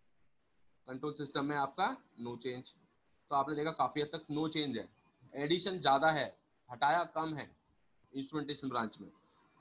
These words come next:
चलिए, last, Last, Communication and optical, एक जो subject होता है आप लोगों को, जिसमें communication आप लोगों को पढ़ना पड़ता है,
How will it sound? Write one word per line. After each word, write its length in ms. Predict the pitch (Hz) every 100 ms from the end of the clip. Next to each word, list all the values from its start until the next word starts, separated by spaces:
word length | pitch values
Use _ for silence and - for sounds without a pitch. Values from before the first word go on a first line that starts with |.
| _ -
चलिए, 420 | 165 156 151 113 - 127
last, 520 | 139 156 - - - _ _ _ _ _ _ _ _ _ _ _ -
Last, 500 | 135 143 139 - - _ _ _ _ _ - -
Communication 680 | 180 202 214 208 196 190 214
and 120 | 202
optical, 520 | 185 170 190 185 190
एक 160 | 190 185
जो 80 |
subject 440 | 185 165 147 180 180
होता 160 | 170
है 60 | 175
आप 140 | 170
लोगों 120 | 170 170
को, 80 |
जिसमें 240 | 160 156 170
communication 520 | 156 160 160 160 165
आप 160 | 156 151
लोगों 180 | 156
को 80 | 156
पढ़ना 300 | 160 147 151
पड़ता 260 | 156 151 143
है, 140 | 98